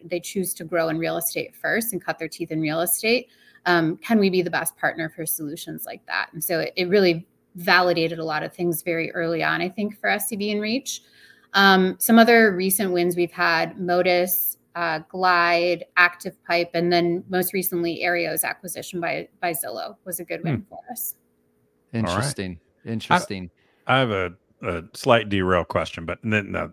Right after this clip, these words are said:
Speaker 2: this is my opinion. You have not said this, but I find the industry in general to be brilliant humanists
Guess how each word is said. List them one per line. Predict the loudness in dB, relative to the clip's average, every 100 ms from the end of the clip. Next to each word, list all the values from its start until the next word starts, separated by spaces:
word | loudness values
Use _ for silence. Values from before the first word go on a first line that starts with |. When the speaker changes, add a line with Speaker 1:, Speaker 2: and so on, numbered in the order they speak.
| -4
Speaker 2:
this | -4 -2
is | -4
my | 0 2
opinion. | 2 -2 -4
You | -6
have | -6 -6
not | -8 -8
said | -10 -12
this, | -16
but | -12 -12 -4
I | -2 0
find | -2 -4 -2 -2 -4
the | -6
industry | -8 -8 -10 -12 -12 -10
in | -6 -6
general | -6 -10 -12 -16 -18 _ _ _ _
to | -8
be | -4 -6
brilliant | -2 0 2 2 -2 -6
humanists | -2 0 0 -4 -10 -12 -18